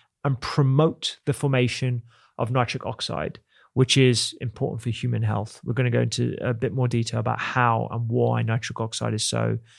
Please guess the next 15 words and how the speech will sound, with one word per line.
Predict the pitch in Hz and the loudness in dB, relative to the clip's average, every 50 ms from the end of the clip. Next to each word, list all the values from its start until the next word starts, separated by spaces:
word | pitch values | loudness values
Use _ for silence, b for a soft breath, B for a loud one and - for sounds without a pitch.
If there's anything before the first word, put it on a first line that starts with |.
| b b b b b _ - | b b b b b _ -2
um, | 117 120 120 120 117 120 - _ - | 0 0 0 0 -2 -4 -8 _ -4
important. | 131 120 - - - 131 - 104 - - b b b b b b b b | -4 -4 -2 0 0 0 2 0 -2 -4 b b b b b b b b
So | - - 147 | 0 4 4
the | 156 | 4
polyphenol, | - - - - 254 254 190 - - - 202 208 214 185 151 127 120 117 110 110 107 - _ _ _ _ _ _ _ _ _ _ _ - - - - | 4 4 4 6 6 6 4 4 2 4 4 6 6 6 6 6 6 4 2 0 -2 -8 _ _ _ _ _ _ _ _ _ _ _ -8 -8 -2 0
uh, | 127 127 123 120 | 4 4 4 4
combination | - - - 160 156 147 143 147 143 139 135 - - - 113 98 87 - | 4 2 4 4 6 6 6 6 6 6 4 4 0 -2 -2 -4 -2 0
and | 135 143 | 4 4
the | 151 135 | 6 6
vitamin | 123 147 165 - - 165 151 135 | 8 6 6 6 6 6 4 4
combination | 120 - - 143 131 131 127 123 127 135 123 - - 127 113 107 | 4 2 0 2 4 4 4 4 4 4 2 0 0 -2 -2 -2
that | 117 113 | -2 -2
you | 123 107 | -2 -2
find | - - 139 135 131 131 | 0 2 2 4 4 2
naturally | 131 135 147 - - - - - 147 131 120 113 117 113 113 | 2 0 0 -2 -4 -8 -4 -2 0 0 2 0 0 -2 -6